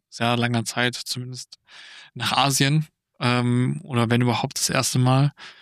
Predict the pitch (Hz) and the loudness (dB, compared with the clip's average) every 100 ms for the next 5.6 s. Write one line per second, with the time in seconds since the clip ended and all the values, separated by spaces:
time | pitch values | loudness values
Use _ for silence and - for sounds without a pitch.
0 | - - - _ _ 123 120 120 123 127 | -20 -20 -20 _ _ -2 0 2 0 -4
1 | - _ _ _ - 139 147 135 135 120 | -10 _ _ _ -6 0 2 2 2 2
2 | 120 - 127 117 - 113 135 - - - | 0 2 2 2 4 6 4 0 -6 -4
3 | 113 117 - 123 120 113 - 120 - - | -2 0 0 0 0 0 0 0 -2 0
4 | 117 117 120 123 131 139 - _ - 113 | 0 0 -2 -8 -10 -12 -18 _ -2 2
5 | 113 110 113 113 113 113 | 4 4 4 4 2 0